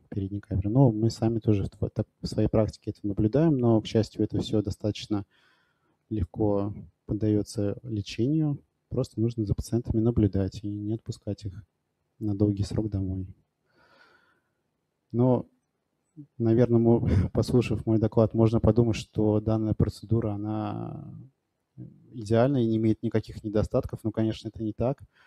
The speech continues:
А основная, основной недостаток в чем? В том, что, как я уже сказал, что она, данная процедура влияет именно на увиосклеральный отток.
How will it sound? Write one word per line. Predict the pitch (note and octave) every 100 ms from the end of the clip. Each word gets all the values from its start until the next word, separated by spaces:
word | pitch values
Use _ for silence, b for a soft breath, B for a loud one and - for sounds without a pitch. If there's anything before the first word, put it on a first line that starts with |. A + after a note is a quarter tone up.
| b b b b b b _ _ _ _ -
А | G#2+ G#2+
основная, | - A#2 B2+ B2+
основной | B2+ - B2 C3+
недостаток | A#2 G#2+ - D#3 B2+ -
в | A2+ A#2 -
чем? | - G2
В | F2+
том, | A#2
что, | A2+ - A2+ A2 G#2+ G#2
как | -
я | -
уже | A2+ -
сказал, | A#2+ A2 C3+
что | C3 - -
она, | - A2+ B2 A#2+
данная | - - C3 A2 A2
процедура | - - - G#2+ G2+
влияет | G#2 G#2+ B2 B2 A#2
именно | A#2 A#2
на | G#2+ G#2+
увиосклеральный | - A#2+ C3 - - A#2 A#2+ A#2+ B2
отток. | - G2+ F#2